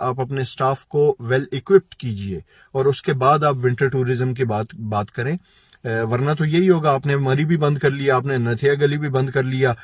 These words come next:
अपने कैपिटल से एक घंटे की ड्राइव पे आपने एक नया देवसाई बना लिया है, जहाँ विंटर्स में जाना पॉसिबल नहीं है जी। Because, अ, आपको शर्म नहीं आ रही कि आपके इदारे ये कंट्रोल नहीं कर पाए? ये मिसमैनेजमेंट है, ये नेचुरल कैलेमिटी नहीं है।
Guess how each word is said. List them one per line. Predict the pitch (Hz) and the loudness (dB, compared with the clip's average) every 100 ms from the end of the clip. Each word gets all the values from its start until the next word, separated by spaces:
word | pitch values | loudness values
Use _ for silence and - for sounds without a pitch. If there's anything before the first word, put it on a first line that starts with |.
| - - | -14 -8
अपने | 131 139 | -2 0
कैपिटल | - 143 170 170 160 | 0 0 0 0 0
से | - - | 0 0
एक | 160 147 | 0 2
घंटे | 147 143 | 2 2
की | 143 143 | -2 0
ड्राइव | 127 123 | 2 2
पे | 127 139 | 2 0
आपने | 127 139 131 | 0 0 -2
एक | |
नया | 117 123 127 | 0 0 0
देवसाई | 123 113 117 120 | 0 0 -2 -2
बना | 117 104 | -2 -2
लिया | 107 117 131 | -2 -2 -2
है, | 151 _ _ _ _ _ _ 127 | -2 _ _ _ _ _ _ -8
जहाँ | 113 123 | -2 0
विंटर्स | 120 120 117 120 | 2 0 -2 -2
में | 120 117 | -2 0
जाना | 107 110 | -2 -2
पॉसिबल | 101 101 110 101 | -4 -6 -6 -6
नहीं | 104 104 107 | -4 -6 -6
है | |
जी। | 107 127 - - - - | -8 -10 -14 -20 -20 -6
Because, | 120 139 135 156 151 - - - - | -4 2 4 4 0 -12 -20 -20 -10
अ, | 113 123 123 127 - | -4 -2 0 -2 -4
आपको | 123 - 143 | -6 -2 -2
शर्म | - 147 170 | 0 2 4
नहीं | 196 175 156 143 | 6 8 6 6
आ | 120 | 4
रही | 120 143 | 2 0
कि | 156 | -2
आपके | - 123 127 - 143 | -4 0 -2 2 2
इदारे | 131 127 117 120 127 147 156 - - - | 6 6 6 4 6 6 4 -2 -10 -10
ये | 120 131 | 0 0
कंट्रोल | 131 131 143 151 | 2 0 4 4
नहीं | 160 143 131 | 6 2 2
कर | 123 | 0
पाए? | 107 110 101 87 _ _ _ - | -2 -4 -4 -6 _ _ _ -12
ये | 110 127 151 | -6 0 0
मिसमैनेजमेंट | 147 123 160 - 135 127 160 180 156 156 131 | 2 2 2 2 0 4 6 6 6 4 4
है, | 127 117 | 0 0
ये | 120 | 0
नेचुरल | 117 127 - - 170 | 0 -2 -2 0 0
कैलेमिटी | 151 147 139 143 147 | 2 0 2 2 0
नहीं | 139 139 117 | 0 0 -2
है। | 90 _ | -4 _